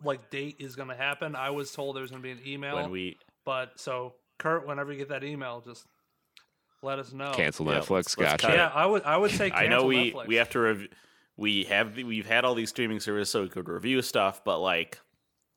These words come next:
Speaker 2: uh,
Speaker 1: It's
Speaker 2: that's gonna,
Speaker 1: crazy.
Speaker 2: it's not gonna be possible.
Speaker 1: To add
Speaker 3: And we've kind of found alternative means
Speaker 1: So
Speaker 2: Yes.
Speaker 3: as well.
Speaker 1: six, so I think, like, one of the price points, the mid tier, was, like, sixteen dollars a month plus eight dollars to add another household.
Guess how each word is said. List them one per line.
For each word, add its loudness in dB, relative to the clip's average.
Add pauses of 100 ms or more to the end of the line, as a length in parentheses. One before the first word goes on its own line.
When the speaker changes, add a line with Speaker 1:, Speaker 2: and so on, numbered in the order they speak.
(720)
Speaker 2:
uh, -4
Speaker 1:
It's 0
Speaker 2:
that's 0
gonna, -4
Speaker 1:
crazy. -2
Speaker 2:
it's -8
not 2
gonna -4
be -4
possible. 2
Speaker 1:
To 0
add 2
Speaker 3:
And 4
we've 2
kind 6
of 6
found 4 (300)
alternative 2
means -4 (160)
Speaker 1:
So 0
Speaker 2:
Yes. -10
Speaker 3:
as -4
well. -4
Speaker 1:
six, -2
so 2
I 0
think, -4
like, -4
one -2
of -4
the -2
price -6
points, -8
the -10
mid -6
tier, -6
was, -10
like, -14
sixteen -10
dollars -4
a -12
month -12 (580)
plus -2 (100)
eight -8
dollars -4
to -12
add -4
another -10
household. -14